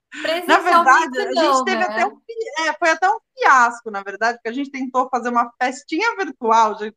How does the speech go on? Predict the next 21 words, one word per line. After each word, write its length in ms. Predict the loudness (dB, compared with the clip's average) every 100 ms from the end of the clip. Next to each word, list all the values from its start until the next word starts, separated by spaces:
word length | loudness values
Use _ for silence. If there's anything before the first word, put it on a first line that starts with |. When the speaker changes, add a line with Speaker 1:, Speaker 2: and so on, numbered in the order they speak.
| -8
Speaker 2:
foi 140 | -6 -4
um, 200 | -4 -4
um 240 | -6 -4
horror. 500 | 0 2 2 -2 -8 _ _ _ _
Porque 120 | -6
a 20 | -4
gente 120 | 0
tá 80 | 0
acostumada 680 | 0 -6 -2 2 2 0 -8
com, 320 | -12 -12 -14 -16
com 120 | -16 -8 -2
festa 320 | -2 -2 _ _ _ -8 -6 -6
mesmo, 560 | -4 -2 -2 -2 -8 -6
né? 240 | -6 -6 _ _ _ _
Então, 440 | -12 -4 0 0 0
assim, 520 | -4 -6 -8 -8 -12 _ _ -20 _ _ -4
é, 420 | 0 2 0 0
nós 320 | 2 2 2
ficamos 400 | -2 -6 -6 -6
completamente 600 | -10 -8 -6 -6 -6 -6 -4
isolados. 500 | -2 2 0 -2